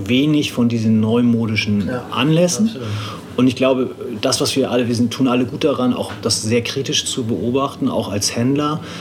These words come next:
Speaker 1: sich nicht von dem vermeintlichen Zusatzumsatz blenden zu lassen, sondern eher zu überlegen, ob ich nicht über die anderen Anlässe eine bessere, bessere Marge generieren
Speaker 2: Ja.
Speaker 1: kann und letztendlich auch meinem Kunden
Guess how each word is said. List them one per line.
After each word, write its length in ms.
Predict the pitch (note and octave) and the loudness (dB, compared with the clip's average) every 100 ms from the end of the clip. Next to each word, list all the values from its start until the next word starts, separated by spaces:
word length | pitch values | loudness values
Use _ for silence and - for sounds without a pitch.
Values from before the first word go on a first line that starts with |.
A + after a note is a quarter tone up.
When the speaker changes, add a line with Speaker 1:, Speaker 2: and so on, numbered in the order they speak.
| - - | -12 -6
Speaker 1:
sich 160 | A#2 | 0
nicht 240 | A2 C#3 - | 2 2 0
von 140 | D3 | 0
dem 80 | C#3 | 2
vermeintlichen 580 | - B2+ B2+ B2+ A#2+ A#2+ | 2 2 2 0 -2 -4
Zusatzumsatz 760 | - A#2+ A#2+ - B2+ A#2 G#2+ | -4 0 0 0 -2 -2 -2
blenden 360 | - G#2+ G#2 G#2 | -2 -2 0 -2
zu 160 | - A#2+ | -2 -2
lassen, 340 | B2 A#2+ C3+ | -2 0 0
sondern 360 | A#2 A2+ A2+ G2+ | 2 2 2 2
eher 220 | A2+ A#2 | 0 -2
zu 180 | - A#2+ | -2 0
überlegen, 420 | A2+ A2+ A2+ A2 | 2 2 2 2
ob 140 | G2+ | 0
ich 100 | G2+ | 0
nicht 180 | A#2 A2+ | -2 0
über 140 | A2+ | 0
die 140 | A2+ B2 | 0 0
anderen 360 | A2+ A#2+ A#2 | 2 2 2
Anlässe 520 | A2 A#2 A#2 A2+ - A2+ | 2 2 2 0 0 0
eine 120 | G#2+ | 2
bessere, 380 | G#2 G2+ - A2 | 0 0 0 -2
bessere 360 | G#2+ G#2+ A#2+ | -2 -2 2
Marge 340 | A2 G#2+ G#2+ A#2+ | 2 2 0 0
generieren 540 | A#2+ A#2+ A#2+ B2 B2 | 0 2 2 2 2
Speaker 2:
Ja. 60 | B2 | 2
Speaker 1:
kann 160 | B2 | 2
und 120 | A#2+ A2 | 2 2
letztendlich 640 | B2+ - B2 C3+ C3+ - | 0 0 -2 -2 -2 -2
auch 120 | B2+ | 0
meinem 280 | B2+ B2 A#2 | 2 2 2
Kunden 480 | - A#2+ A#2 A2+ | 2 2 2 0